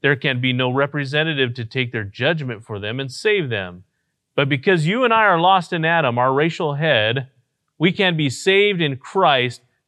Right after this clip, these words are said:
the head of the new creation. Thus, God's plan is both wise and gracious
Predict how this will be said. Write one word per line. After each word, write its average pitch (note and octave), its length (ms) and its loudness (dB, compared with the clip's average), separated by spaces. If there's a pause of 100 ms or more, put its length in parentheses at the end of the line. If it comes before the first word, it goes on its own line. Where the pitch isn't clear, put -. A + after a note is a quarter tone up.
the C#3+ 200 4
head F3+ 240 0
of F#3+ 120 -2
the D3+ 80 -2
new D3+ 220 -2
creation. C3+ 880 -4 (640)
Thus, F3 340 2
God's D3 340 0
plan E3 300 0
is C3+ 120 -2
both A2 280 -2
wise F3+ 720 -2 (280)
and G#2 240 -8
gracious A#2+ 920 -4